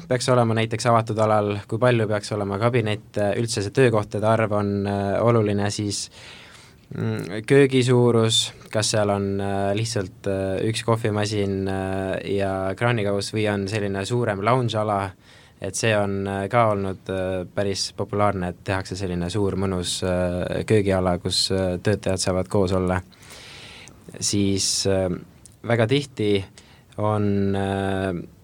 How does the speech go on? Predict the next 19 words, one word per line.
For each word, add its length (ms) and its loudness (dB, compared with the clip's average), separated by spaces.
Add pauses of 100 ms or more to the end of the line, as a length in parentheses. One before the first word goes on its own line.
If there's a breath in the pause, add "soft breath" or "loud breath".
(140)
ka 680 2
selliseid, 640 -2 (640 soft breath)
äh, 480 -10
vaba 240 4
aja 220 0 (260)
veetmise 420 -4
võimalusi 540 -2
seal, 240 -6
näiteks 320 -8
pingsilaud, 840 -2
äh, 380 -2
me 120 -4
teame, 240 2
et 140 -2
I 80 2
T-ettevõtetel 1080 -2
on 100 0
see 140 2
oluline, 500 0